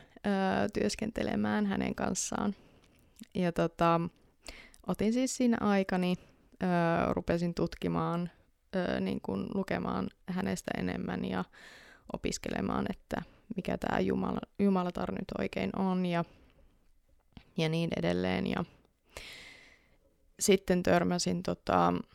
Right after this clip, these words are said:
sellaiseen tiettyyn ö, rituaaliin, mikä, äm, nyt en tarkalleen muista, montako päivää se kesti. Oiskohan se ollut viikon vai kaksi viikkoa?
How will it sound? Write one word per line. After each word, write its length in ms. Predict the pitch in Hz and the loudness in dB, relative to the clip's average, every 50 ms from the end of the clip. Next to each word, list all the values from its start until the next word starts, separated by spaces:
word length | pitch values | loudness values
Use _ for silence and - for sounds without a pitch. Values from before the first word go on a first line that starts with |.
| - - - - - _ - _ _ - _ _ _ - | -20 -20 -20 -20 -20 _ -20 _ _ -20 _ _ _ -4
sellaiseen 540 | - 180 175 - 175 170 190 190 175 170 | 0 0 2 2 2 2 2 2 2 2
tiettyyn 800 | 170 180 175 175 170 - _ - 180 175 175 - - 90 180 170 - - - _ _ - | 2 4 4 2 2 0 _ -2 0 2 2 2 2 0 0 -2 -6 -14 -20 _ _ -2
ö, 420 | 185 180 170 170 175 175 180 185 180 - _ _ _ _ _ _ _ - | -2 0 0 0 0 0 0 -2 -4 -8 _ _ _ _ _ _ _ -4
rituaaliin, 800 | - 202 - - 202 202 208 214 214 214 220 226 226 233 240 226 - _ _ _ _ _ _ _ _ _ - - - - _ _ _ _ _ _ _ _ _ _ _ 190 | -4 -4 -2 -2 -2 -2 0 0 0 0 0 2 2 2 2 0 -4 _ _ _ _ _ _ _ _ _ -20 -20 -20 -20 _ _ _ _ _ _ _ _ _ _ _ -6
mikä, 420 | 185 165 - - - - - - - - _ _ - _ - 175 | -6 -4 -2 -2 0 0 0 0 -2 -4 _ _ -12 _ -4 -2
äm, 800 | 170 175 175 175 175 175 175 175 175 175 175 175 175 175 175 170 - - - - _ _ _ _ _ _ _ _ _ _ _ _ - | 0 0 0 0 -2 -2 -2 -2 -2 -2 -2 -2 -2 -2 -4 -6 -8 -14 -20 -20 _ _ _ _ _ _ _ _ _ _ _ _ -4
nyt 160 | 202 208 - - | -4 -2 0 0
en 80 | 196 185 | 0 2
tarkalleen 500 | 180 180 180 180 - 170 175 175 170 170 | 4 2 2 2 2 2 4 4 4 2
muista, 340 | 175 175 175 175 - 190 190 | 2 0 0 0 0 0 2
montako 460 | 185 180 185 180 170 - - 180 180 | 2 2 2 2 0 0 -2 -4 -2
päivää 440 | - - - - 196 202 - - 202 | 0 0 2 2 2 2 0 0 -2
se 120 | - 208 | -4 -6
kesti. 600 | - - - 190 190 - - - - 202 196 - - - - | -4 -2 -2 -2 -2 -2 -6 -2 -2 -2 -2 -4 -12 -4 -2
Oiskohan 400 | 214 214 - - 208 208 196 190 | -2 -2 0 -2 -2 -2 -2 -2
se 80 | 196 - - | -2 -2 0
ollut 320 | 185 180 175 175 180 180 - _ _ - | 0 0 0 -2 -4 -6 -12 _ _ -6
viikon 600 | - 180 190 - - 202 - - 196 202 202 202 - - _ _ _ _ _ _ _ _ _ _ _ _ _ _ _ _ _ _ _ _ _ _ _ _ _ | -6 -4 -2 -4 -4 -4 -4 -4 -2 -2 -2 -4 -6 -10 _ _ _ _ _ _ _ _ _ _ _ _ _ _ _ _ _ _ _ _ _ _ _ _ _
vai 120 | - - - - - | -8 -8 -6 -8 -10
kaksi 260 | - - - - 220 | -10 -10 -10 -6 -6
viikkoa? 600 | 220 214 208 - _ _ - - - - - | -6 -6 -6 -10 _ _ -8 -6 -4 -4 -4